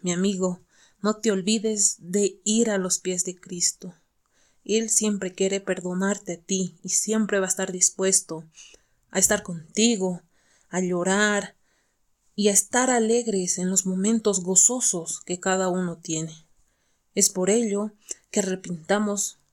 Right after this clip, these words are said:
y vayamos a los pies de Cristo para que Él así pueda limpiarnos de sus pecados y seamos salvos aquel día. Te agradecemos por escuchar una vez más esa transmisión.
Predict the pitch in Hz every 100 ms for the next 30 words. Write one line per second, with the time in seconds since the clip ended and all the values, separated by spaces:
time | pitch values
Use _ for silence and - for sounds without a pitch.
0 | _ - _ _ 202 175 170 180 196 226
1 | 208 - 180 180 - 185 185 - 185 196
2 | 196 - 185 196 _ - _ _ - 185
3 | 180 208 208 214 208 208 202 185 160 170
4 | 190 185 170 180 - 180 180 - 151 -
5 | 170 165 208 - 185 - 175 170 170 170
6 | - 165 160 180 - - 151 - - -
7 | _ _ _ _ _ _ _ _ _ _
8 | - 202 202 202 220 220 240 208 196 185
9 | 185 208 214 185 170 180 190 202 214 -
10 | - - 190 190 185 175 165 156 - 208
11 | 226 240